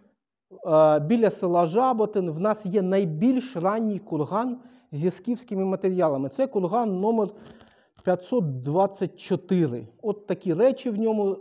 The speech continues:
Це скіфський віслястріл і, головне, елементи скіфського звіриного стилю.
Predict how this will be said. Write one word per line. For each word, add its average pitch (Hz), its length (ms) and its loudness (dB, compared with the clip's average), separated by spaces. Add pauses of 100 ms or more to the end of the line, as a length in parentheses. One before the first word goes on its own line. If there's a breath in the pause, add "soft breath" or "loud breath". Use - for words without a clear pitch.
(140)
Це 262 220 2
скіфський - 600 0
віслястріл 226 800 -4 (320 soft breath)
і, 269 100 4
головне, 233 640 4 (260)
елементи 226 1000 0 (180)
скіфського 208 720 -2
звіриного 160 680 -2
стилю. 143 520 -8